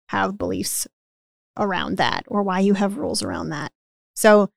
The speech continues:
the idea of today is to question all those rules. And while you're at it,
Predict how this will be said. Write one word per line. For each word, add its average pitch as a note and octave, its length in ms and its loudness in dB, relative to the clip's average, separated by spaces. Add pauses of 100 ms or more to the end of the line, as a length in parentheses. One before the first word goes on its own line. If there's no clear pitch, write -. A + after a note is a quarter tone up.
(120)
the A#3 100 6
idea A3+ 420 4
of A3 60 0
today F#3+ 360 2
is F3+ 140 0
to - 120 -4
question - 760 0 (640)
all G#3+ 140 8
those G3+ 240 4
rules. A3 400 4 (120)
And C#4 420 8
while G3+ 220 8
you're A3 240 2
at F3+ 200 4
it, A#3 200 4